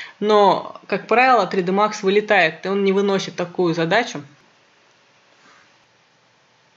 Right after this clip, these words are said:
Denoise. Убираем шумы. Шумы — достаточно распространенная проблема в рендере картинки.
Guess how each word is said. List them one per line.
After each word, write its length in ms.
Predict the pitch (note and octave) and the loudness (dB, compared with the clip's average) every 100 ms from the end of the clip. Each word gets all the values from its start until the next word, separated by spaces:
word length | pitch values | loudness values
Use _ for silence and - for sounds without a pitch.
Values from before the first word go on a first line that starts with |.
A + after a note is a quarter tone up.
| _ _ _ _ _ _ _ _ _ _ _ _ _ _ _ _ _ _ - _ _ _ _ _ - | _ _ _ _ _ _ _ _ _ _ _ _ _ _ _ _ _ _ -20 _ _ _ _ _ 0
Denoise. 540 | G3+ A#3+ A#3+ F3 E3+ - | 2 4 4 0 -2 -4
Убираем 380 | F3 G#3 B3 B3+ | 0 2 2 0
шумы. 420 | - G#3+ F3+ C3+ - - - - - _ | -2 -2 -2 -6 -14 -20 -20 -20 -20 _
Шумы — 320 | - A3+ D#4 | 0 2 2
достаточно 480 | B3+ B3+ C4 B3 G#3 | 0 0 -2 -2 -4
распространенная 680 | F3 G3+ G#3 G3 G#3+ B3 G#3+ | -4 -6 0 0 2 2 2
проблема 460 | F3+ E3+ G#3+ G3+ | 0 2 2 2
в 60 | E3+ | 2
рендере 340 | F#3 F#3 F3 | 0 0 0
картинки. 640 | E3+ F#3+ - F3 D3 C#3 | 0 -2 -2 -6 -6 -10